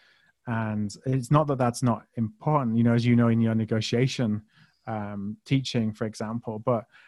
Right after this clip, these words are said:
it's, is that how you're really gonna build win-win relationships? Um,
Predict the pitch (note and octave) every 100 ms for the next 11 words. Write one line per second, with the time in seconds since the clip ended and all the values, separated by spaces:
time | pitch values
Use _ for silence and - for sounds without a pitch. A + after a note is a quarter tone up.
0 | _ _ D3 - _ _ _ E3 C#3+ D3+
1 | C#3 D#3+ D#3+ C#3+ C3+ B2+ B2 A2+ A#2+ A#2
2 | G#2+ A2+ A2 G#2+ G2+ F#2+ G#2+ - A2 -
3 | - - - - _ _ _ _ - A#2+
4 | A2 G#2 G2+